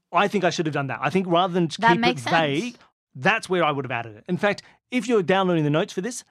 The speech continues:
Speaker 1: I may have already changed that and added a little note there. I think that's a good way to get
Speaker 2: I
Speaker 1: it. She
Speaker 2: like
Speaker 1: should
Speaker 2: it.
Speaker 1: introduce herself in the context of poisons. But when I, again, when I introduced her, I don't think I had thought then that she was gonna be the one who was definitely gonna give it to you. 'Cause for my playtesters,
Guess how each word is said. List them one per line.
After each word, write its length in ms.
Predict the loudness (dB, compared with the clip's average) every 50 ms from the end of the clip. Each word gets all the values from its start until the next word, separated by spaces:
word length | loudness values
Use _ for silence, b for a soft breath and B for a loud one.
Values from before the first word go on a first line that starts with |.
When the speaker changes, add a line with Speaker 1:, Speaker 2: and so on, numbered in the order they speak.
| _ _ _ _ _ _ _ _ -4
Speaker 1:
I 100 | -2 -2
may 140 | 0 0 -2
have 120 | -2 -4 -4
already 180 | -4 -6 -6
changed 300 | -8 -8 -8 -8 -8 -8 -8
that 80 | -8
and 100 | -8 -8 -6
added 180 | -6 -6 -6 -8
a 40 |
little 200 | -10 -12 -12 -12
note 220 | -12 -12 -14 -14 -16
there. 140 | -18 -20 -20 _ _ _ _ _ _ _ _ -2
I 140 | 0 0 0
think 160 | 0 0 -2
that's 200 | -2 -2 -4 -4
a 20 | -6
good 120 | -8 -6
way 120 | -6 -6
to 60 | -6 -6
get 160 | -6 -4 -4
Speaker 2:
I 40 | -4
Speaker 1:
it. 60 | -2
She 60 | -2 -2
Speaker 2:
like 80 | -2
Speaker 1:
should 120 | 0 -2 -2
Speaker 2:
it. 140 | -4 -2 -4
Speaker 1:
introduce 380 | -2 -2 -2 -2 -2 -2 -2 -2
herself 260 | -4 -2 -2 -4 -4 -2
in 120 | -4 -2
the 80 | -2 -4
context 760 | -6 -10 -10 -6 -2 -2 -2 -2 -2 -4 -6 -6 -8 -10 -12
of 120 | -12 -10
poisons. 520 | -8 -4 -4 -2 -4 -4 -8 -12 -18 -20 -20 _ _ _ _ _
But 100 | 0 0
when 140 | 2 2 2
I, 100 | 2 0
again, 320 | 0 -2 -2 -2 -2 -2
when 80 | -2 -2
I 60 | -4 -4
introduced 380 | -4 -6 -6 -6 -6 -6 -4 -4
her, 80 | -4 -4
I 100 | -6 -6
don't 120 | -6 -6
think 120 | -6 -4 -4
I 100 | -4 -4
had 160 | -4 -6 -12
thought 340 | -12 -8 -6 -6 -6 -6 -8
then 180 | -10 -12 -12
that 120 | -12 -12 -12
she 180 | -10 -8 -8
was 140 | -8 -10 -12
gonna 160 | -12 -12 -12
be 80 | -12 -12
the 100 | -14 -14
one 240 | -12 -12 -12 -12 -12
who 140 | -14 -16 -18 _ _ _ _ _ -18
was 140 | -16 -16 -12
definitely 340 | -12 -12 -12 -12 -14 -18 -16
gonna 160 | -16 -16 -16
give 140 | -16 -18 -18
it 80 | -18 -20
to 80 | -20 -20
you. 100 | -20 -20 _ _ _ _ _ _ _ _
'Cause 120 | -14 -14 -12
for 120 | -8 -6
my 140 | -4 -4 -4
playtesters, 540 | -2 0 0 0 2 0 -2 -4 -6 -8